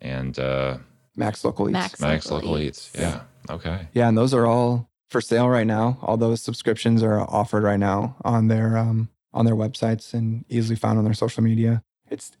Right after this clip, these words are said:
Speaker 2: it's the C S A subscription time right now to
Speaker 3: Yeah.
Speaker 2: be selling and getting ready for the season.
Speaker 3: Tis
Speaker 2: Yeah.
Speaker 3: the season
Speaker 2: <laughs>
Speaker 3: for C S A.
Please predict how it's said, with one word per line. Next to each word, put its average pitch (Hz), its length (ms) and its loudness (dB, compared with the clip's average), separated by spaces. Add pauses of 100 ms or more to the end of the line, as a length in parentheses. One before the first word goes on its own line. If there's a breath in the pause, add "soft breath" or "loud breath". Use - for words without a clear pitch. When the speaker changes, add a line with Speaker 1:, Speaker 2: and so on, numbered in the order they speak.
(140)
Speaker 2:
it's 123 180 -4
the - 100 -4
C 131 240 2
S 123 140 2
A 127 200 6
subscription 120 600 0
time 107 280 2
right 104 140 2
now 107 200 2
to 110 60 2
Speaker 3:
Yeah. 110 140 2
Speaker 2:
be 104 100 2
selling 113 320 2
and 110 240 0
getting 98 200 0
ready 107 220 -2
for - 120 -12
the - 80 -6
season. - 300 -6
Speaker 3:
Tis - 280 -4
Speaker 2:
Yeah. - 60 -6
Speaker 3:
the 196 140 -4
season 208 640 -6
Speaker 2:
<laughs> - 800 -4
Speaker 3:
for - 100 -12
C - 260 -8
S - 180 -6
A. - 140 -4